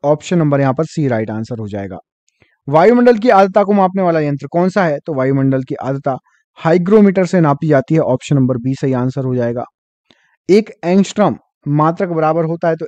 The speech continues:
एक एंगस्ट्रॉम होता है आपका दस के ऊपर माइनस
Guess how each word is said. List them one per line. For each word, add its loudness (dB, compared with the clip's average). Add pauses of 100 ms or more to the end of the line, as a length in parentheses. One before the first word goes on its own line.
एक -2
एंगस्ट्रॉम -2
होता -2
है -2
आपका -4
दस -4
के -6
ऊपर -4 (440)
माइनस 2